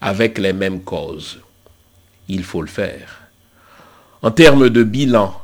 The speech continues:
les élites haïtiennes n'ont pas su gérer l'héritage de l'effondrement du duvalierisme, en sorte que, depuis près de trente-cinq ans,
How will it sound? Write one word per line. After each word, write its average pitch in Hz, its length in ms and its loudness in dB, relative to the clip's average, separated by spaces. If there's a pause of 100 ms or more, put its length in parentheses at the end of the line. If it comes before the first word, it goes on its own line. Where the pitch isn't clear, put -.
les 120 240 4
élites 143 300 6
haïtiennes 127 600 4
n'ont 135 180 4
pas 170 180 0
su - 260 -4
gérer 120 540 2
l'héritage 127 760 2
de 113 120 2
l'effondrement 139 920 2
du 120 200 -6
duvalierisme, 113 1000 -2 (400)
en 131 100 4
sorte 170 440 2
que, 151 160 4
depuis 135 400 2
près 180 240 4
de 120 160 4
trente-cinq 143 800 0
ans, 156 200 -4